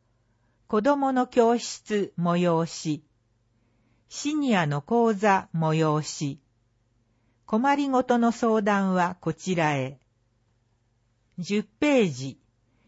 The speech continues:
横須賀の緑と触れ合う。無料歯周病検診を受けましょ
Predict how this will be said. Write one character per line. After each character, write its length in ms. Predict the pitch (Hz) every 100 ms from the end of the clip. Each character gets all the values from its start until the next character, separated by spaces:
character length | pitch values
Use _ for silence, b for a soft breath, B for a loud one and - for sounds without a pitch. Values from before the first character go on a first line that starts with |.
| -
横 280 | 185 190 285
須 240 | 262 -
賀 140 | 254 233
の 280 | 226 220 b b b
緑 640 | 285 269 220 160 143 - _ _
と 180 | 196 180
触 160 | - 170
れ 240 | 175 165
合 160 | 147 127
う。 200 | 117 - _ _ _ _ _ _ _ _ -
無 140 | 190
料 260 | 208 285 277
歯 200 | - 254
周 340 | - 285 277 247
病 240 | 262 262
検 300 | 262 285 269
診 380 | - 185 156 147
を 120 | 135
受 200 | 127 -
け 40 | 175
ま 160 | 160
し 180 | 165 -
ょ 320 | 151 127 120